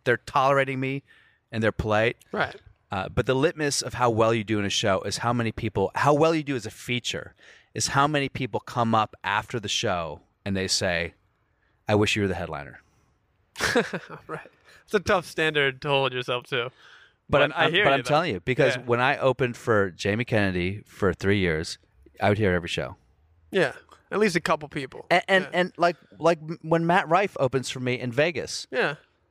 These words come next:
Speaker 1: I tell him, I go, "I hope people say that to you. That's, that's, that means that's good."
Speaker 2: Yes.
Speaker 1: You should have a feature. You should have a feature. If you're a headliner, have a feature where people go,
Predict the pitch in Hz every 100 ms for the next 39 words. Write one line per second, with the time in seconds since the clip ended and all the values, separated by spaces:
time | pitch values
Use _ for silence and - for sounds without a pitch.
0 | _ _ _ _ _ - 165 - 233 180
1 | 131 127 127 123 120 _ _ - 156 160
2 | 240 202 180 180 - 240 170 - - 90
3 | 143 - - 170 202 - 135 175 202 196
4 | 175 - - _ _ _ _ _ _ _
5 | _ - 143 143 - 151 147 85 - _
6 | _ 170 170 139 - - 143 165 175 170
7 | 160 - 160 - 131 151 175 - 185 175
8 | - 156 - 143 123 - - 123 151 143
9 | 143 123 104 110 135 139 143 127 - 104
10 | - - - - 120 139 120 107 101